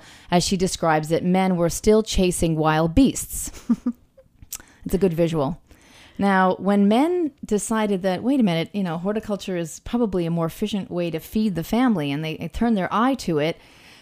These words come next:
she argues that women got banished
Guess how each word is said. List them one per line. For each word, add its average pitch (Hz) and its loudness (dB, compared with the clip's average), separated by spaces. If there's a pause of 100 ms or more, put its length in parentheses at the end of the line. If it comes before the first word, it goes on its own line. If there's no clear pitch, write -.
(100)
she 294 0
argues 208 4
that 185 0
women 220 6
got 170 -2
banished 214 -2